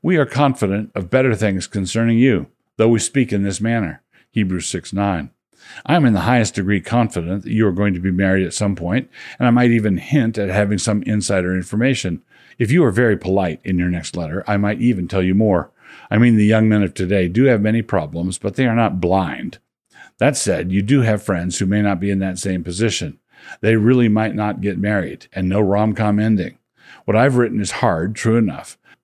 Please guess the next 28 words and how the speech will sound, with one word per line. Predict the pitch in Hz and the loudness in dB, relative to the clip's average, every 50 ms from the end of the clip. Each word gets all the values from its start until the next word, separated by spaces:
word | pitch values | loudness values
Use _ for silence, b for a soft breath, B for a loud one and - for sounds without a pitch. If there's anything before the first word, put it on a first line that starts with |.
| _ _ | _ _
but | - 131 | 0 2
we | 135 135 113 | 2 2 2
can | 117 110 | 0 -2
trust | 98 - - 165 156 - - | -2 -2 -2 -2 -2 -2 -2
God | - 95 85 85 82 | -2 -2 -2 -2 -4
with | 87 80 | -6 -8
the | 85 80 | -8 -6
hard. | - 120 120 90 71 - - - - B B B B B | -2 0 0 0 -2 -4 -10 -12 -14 B B B B B
We | 117 113 | -2 0
can | 113 110 104 | 2 2 2
rest | 113 135 139 - - | 2 2 0 0 -2
in | 113 98 90 | -2 -2 0
Him | 85 90 85 78 80 | 0 -2 -4 -4 -6
when | 85 90 90 90 | -6 -6 -4 -4
it | 92 92 | -4 -4
is | 101 87 - | -4 -6 -6
hard, | - 131 135 104 - - - - - - _ _ | -4 -4 -4 -2 -2 -4 -6 -6 -10 -16 _ _
but | - 107 107 - 127 - - | -14 -14 -2 0 0 2 2
we | 131 113 | 0 0
cannot | - - - 190 202 156 107 - - | 0 0 0 0 0 0 -2 -4 -4
trust | - 110 95 - - - | -4 -4 -4 -4 -6 -4
in | 98 87 | -4 -4
Him | 82 87 87 90 104 - | -4 -4 -4 -4 -4 -4
if | 107 98 101 | -6 -4 -2
we | 110 110 | 0 0
are | 104 95 | 0 0
being | 90 98 95 92 90 | 0 -2 -2 -2 -2
delusional. | 85 90 92 110 135 139 113 98 95 90 - - - - | -2 0 2 2 2 2 2 0 -4 -6 -8 -10 -14 -18